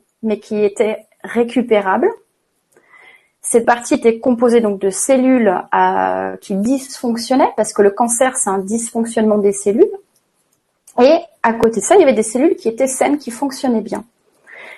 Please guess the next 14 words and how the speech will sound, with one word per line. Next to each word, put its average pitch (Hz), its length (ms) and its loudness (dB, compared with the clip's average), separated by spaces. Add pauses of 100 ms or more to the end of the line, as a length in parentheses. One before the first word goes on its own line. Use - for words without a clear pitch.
(360)
Et 196 60 4
ce - 100 0
qu'on 359 140 4
m'a 381 140 8
fon-, 285 260 -4
ce 226 120 -6
qu'on 277 100 2
m'a 226 120 4
montré, 220 380 -2
c'est 226 260 0
que 196 280 0
justement, 339 520 2
ces - 180 -2
cellules 302 600 2